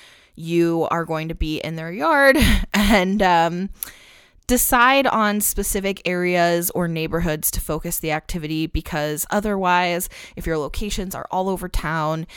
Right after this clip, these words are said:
it's just not gonna be very practical in getting this done in one night. So this is ideal for girls of all ages because all ages would enjoy the different aspects of this fundraiser.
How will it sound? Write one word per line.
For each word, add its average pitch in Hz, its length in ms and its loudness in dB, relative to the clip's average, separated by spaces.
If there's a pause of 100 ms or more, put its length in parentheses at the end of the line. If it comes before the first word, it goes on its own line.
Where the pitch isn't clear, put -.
(180)
it's 180 200 0
just 185 220 0
not 190 120 -6
gonna 196 120 -2
be 170 80 0
very 160 260 -4
practical 190 600 2
in 190 140 -4
getting 156 280 -4
this 151 160 -6
done 143 200 -6
in 143 140 -8
one 143 200 -8
night. - 260 -10 (1040)
So 226 720 6
this 262 260 2
is 415 140 -2
ideal 220 580 4
for 185 460 0
girls 185 340 -2
of 269 100 -2
all 339 300 2
ages 202 600 -4
because 233 360 2
all 202 220 2
ages 233 340 0
would 185 440 0
enjoy 180 960 -2 (360)
the 185 520 0
different 190 360 -4
aspects 180 460 -4
of 175 100 -6
this 175 200 -2
fundraiser. 185 840 -2